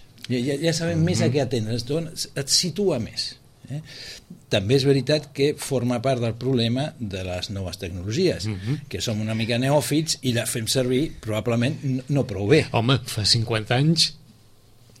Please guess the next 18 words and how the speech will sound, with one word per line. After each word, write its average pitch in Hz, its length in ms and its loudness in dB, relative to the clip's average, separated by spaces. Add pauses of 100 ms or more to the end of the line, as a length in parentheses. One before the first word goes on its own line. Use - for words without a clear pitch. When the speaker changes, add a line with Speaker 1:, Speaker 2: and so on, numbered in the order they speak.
(120)
Speaker 2:
en 120 120 -6
el 104 160 -6
cas 117 220 0
d'existir 120 440 2
Speaker 1:
Exacte. 120 100 0
Speaker 2:
aquest 117 120 -4
programa 123 380 0
estaríem 113 340 0
parlant, 110 320 -2
Roman, 113 300 0
de 127 100 0
les 104 160 -2
Speaker 1:
De, - 60 2
Speaker 2:
cartes. 139 500 4
Speaker 1:
del 101 180 -4
gènere 98 500 2
epi-, 98 280 -10
epistolar. 107 500 -8